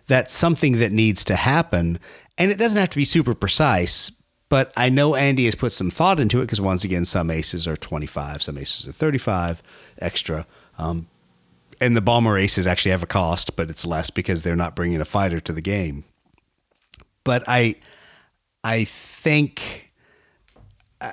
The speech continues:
I, I don't know how to say this. I think the problem is some skills outweigh their point cost and others are far less useful, especially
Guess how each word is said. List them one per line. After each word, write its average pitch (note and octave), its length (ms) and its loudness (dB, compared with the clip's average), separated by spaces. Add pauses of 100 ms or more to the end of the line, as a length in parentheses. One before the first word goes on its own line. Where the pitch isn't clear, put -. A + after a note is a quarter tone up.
(120)
I, - 200 -12
I - 760 -10
don't - 120 -12
know A#2 60 -2
how A#2 60 -2
to G#2 80 -2
say G#2+ 160 2
this. F#2 140 -2
I A2 80 -4
think E3 220 0
the A#2 80 0
problem B2+ 600 2
is F#2+ 460 2 (1000)
some D3 420 2
skills A#2 560 2
outweigh F#2 1120 2
their G2 260 -2
point A#2 380 -2
cost E2+ 500 -2
and G#2 180 -2
others F2+ 720 0
are E2+ 240 -6
far G2+ 280 0
less F#2 280 0
useful, E2+ 380 -4 (100)
especially G2+ 880 0